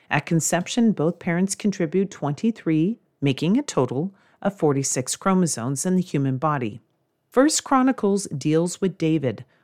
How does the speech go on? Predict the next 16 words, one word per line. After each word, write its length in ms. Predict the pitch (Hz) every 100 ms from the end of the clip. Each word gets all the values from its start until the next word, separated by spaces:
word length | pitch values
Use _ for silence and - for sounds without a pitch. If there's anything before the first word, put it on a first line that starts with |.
| _
wanting 400 | 147 151 160 226
to 80 | 214
build 240 | 160 139 143
the 40 |
house 340 | 123 120 -
of 140 | 131 -
God, 340 | 165 143 127
but 160 | 135 131
cannot, 540 | - 185 226 143 - - _ _ _ _ 131
due 220 | 156 175
to 160 | 202 214
the 160 | 220
abundant 500 | 208 156 143 160 156
blood 320 | 156 143 131 131
he 120 | 165
shed 500 | - - 151 120